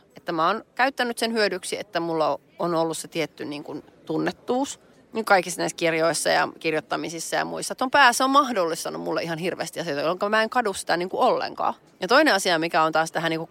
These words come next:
ka-, kauppakeskuksessa perässä juokseviin lapsiin liittyvä asia, tai se, että ihmiset tulee vieläkin kysymään, että "Koska tuutko sä kasin salkkareihin?" Kyllähän niitä on, totta kai. Niin mä oon jotenkin silloin, kun mä oon sinne salkkareihin mennyt, niin tehnyt semmoisen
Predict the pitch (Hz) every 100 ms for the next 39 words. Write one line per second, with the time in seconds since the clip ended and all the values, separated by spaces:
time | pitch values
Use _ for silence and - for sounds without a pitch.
0 | - - - 196 190 170 - 170 - -
1 | - 180 - 190 180 170 165 170 - 165
2 | 175 196 - 156 156 - 160 156 160 165
3 | 156 160 160 165 - 165 160 151 - 160
4 | 151 175 190 180 151 - 156 - - -
5 | - _ - - _ - - 156 - 151
6 | 147 156 143 - - - 151 156 160 180
7 | 208 214 185 170 170 165 180 - - -
8 | - - - - 180 170 151 147 185 -
9 | - 175 170 156 _ 156 156 165 214 202
10 | 165 156 220 220 170 160 160 165 156 _
11 | - 156 147 - 202 - 156 147 143 143
12 | 147 147 147 147 170 170 151 - 147 151
13 | 143 151